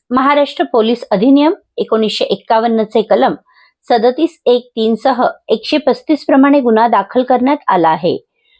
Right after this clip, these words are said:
वरिष्ठ पोलीस निरीक्षक तेजस्विनी कदम यांच्या मार्गदर्शनाखाली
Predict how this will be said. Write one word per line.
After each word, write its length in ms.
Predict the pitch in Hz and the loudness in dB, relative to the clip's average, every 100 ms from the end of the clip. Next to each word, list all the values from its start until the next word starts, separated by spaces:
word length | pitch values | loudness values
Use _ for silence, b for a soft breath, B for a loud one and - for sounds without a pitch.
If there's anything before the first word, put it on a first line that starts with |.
| _ - | _ -2
वरिष्ठ 320 | 254 294 - 349 | 0 0 -2 -2
पोलीस 280 | 311 247 240 | 0 0 0
निरीक्षक 440 | 247 214 269 - - - _ | 0 0 -2 -2 -4 -4 _
तेजस्विनी 560 | 254 247 262 - 254 247 240 | -2 0 -2 -2 -2 0 0
कदम 240 | 220 220 | 0 2
यांच्या 300 | 202 202 233 | 0 -2 -2
मार्गदर्शनाखाली 1000 | 208 180 196 185 185 214 202 - 277 - | 0 0 0 -2 -2 -2 -2 0 0 0